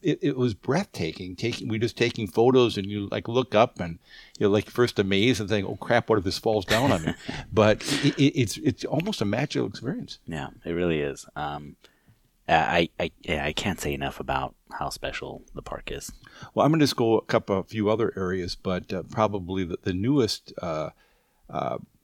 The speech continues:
Speaker 1: jewel in the crown jewels of the park system is Erickson Park.
Speaker 2: Mm-hmm.
Speaker 1: And, uh, through a,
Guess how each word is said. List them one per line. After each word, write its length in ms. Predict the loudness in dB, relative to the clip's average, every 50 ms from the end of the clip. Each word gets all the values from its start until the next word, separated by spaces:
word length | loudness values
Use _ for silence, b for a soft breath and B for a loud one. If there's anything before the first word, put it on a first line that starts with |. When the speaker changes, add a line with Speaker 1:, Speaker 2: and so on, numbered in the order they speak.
| _ _ _ _ _ _ _ _ _ _ _ _ -20 -20 _ _ _ _ _ -20 -12 -6 -4
Speaker 1:
jewel 480 | -4 -2 -2 0 0 2 4 4 4
in 80 | 4 2
the 80 | 0
crown 320 | 0 0 2 2 2 0 -2
jewels 420 | -4 -4 -6 -4 -6 -6 -6 -8
of 60 | -10
the 60 | -12 -8
park 240 | -4 -4 -4 -4
system 320 | -4 -6 -8 -6 -4 -4 -6
is 80 | -6 -6 -6
Erickson 320 | -8 -8 -8 -8 -10 -10
Park. 300 | -10 -8 -10 -10 -10 -12 -14
Speaker 2:
Mm-hmm. 100 | -12 -14 -14 B B B B
Speaker 1:
And, 480 | -4 -2 0 2 2 0 -2 -4 -6 -6
uh, 340 | -4 -2 -2 0 -2 -2 -4
through 340 | -8 -8 -4 0 2 2 2
a, 300 | 2 2 -2 -4 -6 -10